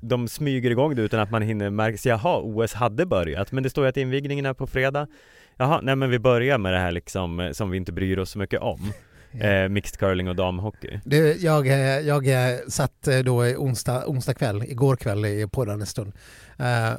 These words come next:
Speaker 2: och kollade på mixed curling. Eh, magiskt var det. Magiskt.
Speaker 1: Ja, jag har kollat på förmiddagen här istället för att jobba lite
Speaker 2: Ja,
Speaker 1: grann.
Speaker 2: bra.
Speaker 1: Eh, eh, med ett, eh, öra i alla fall.
Speaker 2: Eh, jag, jag
Speaker 1: Ett öra,
Speaker 2: upptäckte
Speaker 1: ett
Speaker 2: också
Speaker 1: öga.
Speaker 2: att, eh, mixed curling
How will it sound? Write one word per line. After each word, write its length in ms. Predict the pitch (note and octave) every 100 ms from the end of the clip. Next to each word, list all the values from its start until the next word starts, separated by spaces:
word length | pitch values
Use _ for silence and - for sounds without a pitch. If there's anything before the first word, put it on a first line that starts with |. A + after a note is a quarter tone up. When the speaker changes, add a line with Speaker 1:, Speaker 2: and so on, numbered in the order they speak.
| -
Speaker 2:
och 100 | -
kollade 240 | A2+ A2
på 80 | A#2
mixed 360 | A#2 - - -
curling. 460 | C3+ A#2+ A#2 A2 - - C3
Eh, 360 | C3 C3+ C3+ C#3
magiskt 500 | E3 F#3 A2+ - -
var 160 | G2
det. 60 | -
Magiskt. 580 | F#3 G#3 D#3 A2 - -
Speaker 1:
Ja, 140 | A#2
jag 200 | B2+ C3+
har 120 | C#3+ C#3
kollat 360 | C3 G#2+ G#2
på 80 | A2
förmiddagen 580 | G#2 G2 G2+ G2+ F2+ F2+
här 280 | E2 F2 -
istället 340 | - F2 E2
för 60 | F2+
att 80 |
jobba 360 | F2+ E2+ F2 F#2+ -
lite 140 | B2+
Speaker 2:
Ja, 100 | B2+
Speaker 1:
grann. 240 | A#2+ B2 D3
Speaker 2:
bra. 160 | A2+ G#2+
Speaker 1:
Eh, 200 | G2+ G2+ - - - - - G2+
eh, 400 | F#2+ F#2+ F#2 F#2
med 200 | F#2+ F#2
ett, 200 | F2+ -
eh, 60 | F#2
öra 420 | F2 E2 F#2 F2+
i 40 |
alla 180 | F#2 F#2+
fall. 180 | G#2+ A#2 - -
Speaker 2:
Eh, 60 | C3
jag, 400 | B2+ A#2+ A#2+ A#2 - _ - C3 - - -
jag 280 | G#3 G3+ G#3
Speaker 1:
Ett 80 | G#3+
öra, 120 | G2+
Speaker 2:
upptäckte 260 | - G3+ F3+
Speaker 1:
ett 60 |
Speaker 2:
också 140 | - D#3
Speaker 1:
öga. 100 | A#2
Speaker 2:
att, 80 |
eh, 260 | E3+ D3 D3
mixed 340 | F3 G#3 - -
curling 420 | D#3+ C#3+ C3+